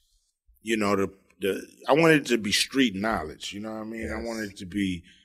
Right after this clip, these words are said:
Speaker 1: talking about the streets, but, but injecting worldly knowledge into that, you know, so the streets can kinda know, you know, sometimes when you out there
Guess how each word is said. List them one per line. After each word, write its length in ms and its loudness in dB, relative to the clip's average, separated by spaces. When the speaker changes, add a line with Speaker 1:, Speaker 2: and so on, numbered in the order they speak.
Speaker 1:
talking 340 6
about 300 2
the 60 -12
streets, 800 -6
but, 320 -6
but 240 2
injecting 1040 -2
worldly 560 0
knowledge 640 -2
into 380 -4
that, 320 -6
you 160 -4
know, 180 -4
so 480 -2
the 80 -10
streets 460 -4
can 180 -12
kinda 340 -8
know, 560 0
you 80 -20
know, 80 -10
sometimes 600 -4
when 140 -8
you 140 -4
out 220 0
there 360 -6